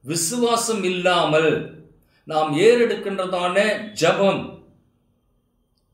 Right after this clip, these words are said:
பாவத்தை கொண்டு வந்து கொண்டு நிறுத்தும் அப்படின்னு சொல்லப்பட்டு இருக்கிறது.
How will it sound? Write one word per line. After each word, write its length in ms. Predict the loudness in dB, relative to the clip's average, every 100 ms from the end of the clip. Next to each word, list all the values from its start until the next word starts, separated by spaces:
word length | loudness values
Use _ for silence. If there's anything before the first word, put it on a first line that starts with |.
| _ _ _ _
பாவத்தை 640 | -4 -2 -2 -2 -2 -2
கொண்டு 260 | -2 -2 -2
வந்து 240 | -4 -4
கொண்டு 420 | -4 -2 -2 -2
நிறுத்தும் 520 | -2 -2 -4 -6 -4
அப்படின்னு 340 | -2 -2 -4 -4
சொல்லப்பட்டு 420 | -2 -2 -2 -2
இருக்கிறது. 560 | -2 -2 -8 -10 -14